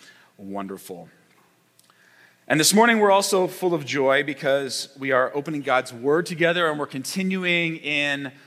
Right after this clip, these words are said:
the series that we've been in for a number of weeks called Resurrection Implications. And the goal of this series is, again, to consider how the death and resurrection of Jesus directly impacts,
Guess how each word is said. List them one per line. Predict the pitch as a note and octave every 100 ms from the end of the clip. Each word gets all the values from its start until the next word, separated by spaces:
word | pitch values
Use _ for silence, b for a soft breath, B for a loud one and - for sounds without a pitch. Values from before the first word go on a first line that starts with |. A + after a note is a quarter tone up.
| B B
the | B2+
series | - A3 A#3+ G3
that | F3
we've | F#3 C#3
been | E3+ G3+
in | F#3+ D3+
for | E3 D3
a |
number | D#3+ F3
of | E3+ C#3+
weeks | D3+ D3 -
called | D3 C#3 C3 B B B
Resurrection | B2+ D#3+ G3 G#3+ F3+ E3+ - F3+ E3 E3
Implications. | E3 E3 - D#3 D3+ - A2 F2+ D#2+ - - - b b b b b b
And | - D3+
the | D#3+
goal | G#3 A#3+
of | A3+
this | G#3 -
series | G#3+ G3+ E3 C3+ C3+ E3 D#3+
is, | D#3+ E3 D3+
again, | D3 C3+ D#3 C3 B2+
to | - D#3
consider | D#3 C3+ - F#3+ D#3 A2+ E3 D#3+ - _ b b b -
how | E3
the | D#3+
death | C#3+ B2 D#3+ G#3+ - D#3
and | E3
resurrection | F3 E3 E3+ D#3+ - E3
of | C#3+ B2
Jesus | - D3+ C#3 A2 G#2 B2+ - - - b b -
directly | C#3 C3+ F3+ - G3+ F#3 -
impacts, | F3 F#3 E3+ C#3+ D#3 -